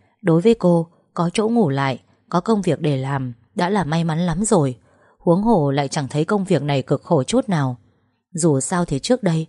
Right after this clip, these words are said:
cô cũng từng giặt giũ, dọn dẹp đến quá nửa đêm. Công việc cũng chẳng nhẹ nhàng hơn tạp vụ là mấy.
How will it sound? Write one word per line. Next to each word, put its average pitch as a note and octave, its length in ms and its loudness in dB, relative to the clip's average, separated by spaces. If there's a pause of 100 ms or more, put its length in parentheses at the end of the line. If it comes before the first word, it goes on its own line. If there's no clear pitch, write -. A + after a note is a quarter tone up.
(300)
cô F#3+ 120 4
cũng G3 260 0
từng D#3+ 220 2
giặt C#3 180 -2
giũ, G#3 320 0 (120)
dọn C#3+ 280 -4
dẹp C#3 240 -4
đến E3 180 -2
quá F#3+ 200 0
nửa G#3+ 200 4
đêm. E3 280 2 (480)
Công E3+ 160 2
việc D#3 180 0 (120)
cũng F#3 200 0
chẳng D3+ 220 -2
nhẹ D3+ 180 0
nhàng C3+ 220 -4
hơn F3 180 -2
tạp D3+ 200 -4
vụ D3 160 -2
là D3 120 0
mấy. D3 360 0